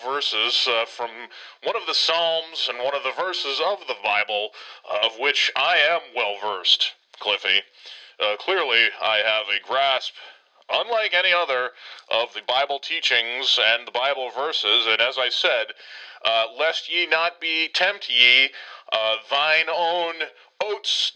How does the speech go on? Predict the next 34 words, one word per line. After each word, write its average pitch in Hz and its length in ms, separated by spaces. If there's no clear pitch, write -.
dost - 380
thou 151 520
not, 143 480
uh, 117 360
eateth, 170 600
uh, 117 300
thus 156 440
thou 127 440
has 131 460
not 123 440
thine, 117 480
uh, 98 220
temptation," 147 680
Cliffy, 98 380
as 98 220
the 104 80
Bible 117 360
says. 117 580
Uh, 117 160
so 156 140
anyways, 202 420
Cliffy, 120 400
uh, 120 140
please, 294 500
if 160 100
you 170 60
can 156 160
call 196 220
me 202 100
back, 117 460
that 202 180
would 202 140
be 196 80
great. 131 520